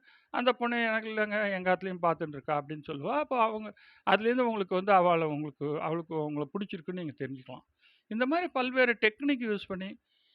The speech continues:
எப்படியாவது கல்யாணம் பண்ணிக்கணும் அப்படின்னு இப்ப ஒண்ணும் இல்ல. இப்ப நம்ம பசங்க எல்லாரும் பார்த்தீங்கன்னா, பிராமண பசங்க எல்லாம் நல்ல நல்ல வேலையில இருக்கா. நன்னா படிச்சுட்டு சாஃப்ட்வேர்ல வேலை பண்றா. ஐம்பதாயிரம், ஒரு லட்சம், ரெண்டு லட்சம், மூணு லட்சம், நாலு லட்சம்,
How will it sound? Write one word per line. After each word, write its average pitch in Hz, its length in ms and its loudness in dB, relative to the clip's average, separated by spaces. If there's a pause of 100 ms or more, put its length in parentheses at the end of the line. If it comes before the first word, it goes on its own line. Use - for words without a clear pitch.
(440)
எப்படியாவது 277 600 4
கல்யாணம் 202 480 0
பண்ணிக்கணும் 156 300 -8
அப்படின்னு 180 300 -6
இப்ப 202 180 -6
ஒண்ணும் 220 220 -2
இல்ல. 233 80 -4
இப்ப 190 140 -6
நம்ம 170 320 -10 (400)
பசங்க 294 240 2
எல்லாரும் 247 400 2
பார்த்தீங்கன்னா, 226 360 -2
பிராமண 202 400 0
பசங்க 190 180 -4
எல்லாம் 190 220 -2
நல்ல 165 240 0
நல்ல 208 220 -2
வேலையில 180 240 2
இருக்கா. 160 380 -2 (320)
நன்னா 185 380 0
படிச்சுட்டு 156 460 -8
சாஃப்ட்வேர்ல 175 440 -2
வேலை 151 200 0 (100)
பண்றா. 143 120 -8
ஐம்பதாயிரம், 151 600 -2
ஒரு 160 140 -8
லட்சம், 151 260 -8
ரெண்டு 147 220 -8
லட்சம், 151 260 -10
மூணு 160 180 -10
லட்சம், 151 240 -14
நாலு 151 220 -6
லட்சம், 160 320 -12